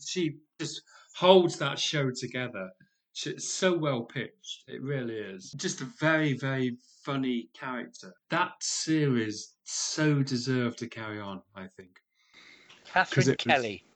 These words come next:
Speaker 1: Kelly, that's it. Catherine Kelly. That's it. Catherine Kelly. But beautiful performance. I mean, so,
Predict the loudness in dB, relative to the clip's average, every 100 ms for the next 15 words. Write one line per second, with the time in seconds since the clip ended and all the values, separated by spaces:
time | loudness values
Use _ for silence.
0 | _ 4 8 10 8 6 0 -4 -4 -4
1 | -4 -8 -8 -8 -10 -14 -16 -16 -14 -14
2 | -14 -16 -12 -12 -12 -14 -14 -16 _ -20
3 | _ -14 -12 -12 -12 -6 0 2 0 -2
4 | -6 -6 -6 -4 -4 -6 -6 0 0 0
5 | -4 -20 -20 _ _ -12 -8 -8